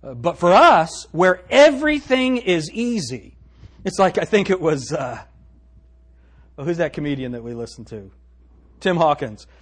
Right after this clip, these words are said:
He was talking about going to the gas station and the little clip that holds the, the gas pump on broke, you know, and he, he said, "Come on, I've gotta hold it!" How many of you have ever done that? Seriously.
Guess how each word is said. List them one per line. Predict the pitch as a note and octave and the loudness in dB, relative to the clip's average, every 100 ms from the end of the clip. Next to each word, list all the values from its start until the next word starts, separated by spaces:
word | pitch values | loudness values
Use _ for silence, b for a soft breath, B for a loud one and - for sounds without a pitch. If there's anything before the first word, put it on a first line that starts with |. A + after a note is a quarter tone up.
| _ _ | _ _
He | F#3+ | -2
was | G3 | 2
talking | B3 A#3 | 0 2
about | A3 G3 | 2 2
going | A3 | 2
to | G3+ | 0
the | |
gas | D#3+ E3+ F#3 | -2 -4 -4
station | - F#3+ F#3 G3+ G3 - _ _ _ - | -4 -6 -4 -6 -8 -12 _ _ _ -8
and | E3 | -4
the | D#3+ | 0
little | G3 F3 | 0 -2
clip | - F#3 G3 - | -2 -2 -2 -4
that | D3+ | -6
holds | C3+ F3+ E3+ B2+ | -2 -2 -2 -6
the, | D3 B2 A#2 _ - - _ _ - | -6 -6 -8 _ -20 -20 _ _ -14
the | C#3 | -12
gas | A#2+ E3 F3 - | -4 0 0 -2
pump | G3+ F#3 F3+ | -4 -2 -2
on | F3 F3+ D#3+ | -4 -4 -10
broke, | D#3+ D3+ F3 F#3+ - _ _ _ _ _ _ _ - | -8 -2 -2 -2 -8 _ _ _ _ _ _ _ -6
you | E3 | -4
know, | F3 E3 G3+ - | -2 -6 -12 -12
and | D#3 | -12
he, | F3+ | -10
he | D3 | -8
said, | D3 - b b b b - | -8 -10 b b b b -2
"Come | - A4 G#4+ | 4 6 8
on, | G4+ F#4 - B3+ A#3 | 8 8 8 8 8
I've | C4+ | 6
gotta | G#4 G4 D4 C4+ - | 8 10 10 8 8
hold | F4+ F#4 G4+ A4+ A#4 | 10 10 10 10 8
it!" | - - - _ _ _ _ _ _ _ _ _ _ _ _ _ _ _ _ _ _ b b | 4 -12 -20 _ _ _ _ _ _ _ _ _ _ _ _ _ _ _ _ _ _ b b
How | G#3+ | -2
many | A3 | 0
of | F#3 | 0
you | |
have | E3 | 0
ever | C#3+ | -2
done | C3 B2 | -2 -6
that? | A2+ G#2 - | -6 -8 0
Seriously. | G3+ D3 B2 G2+ | 2 2 -2 -12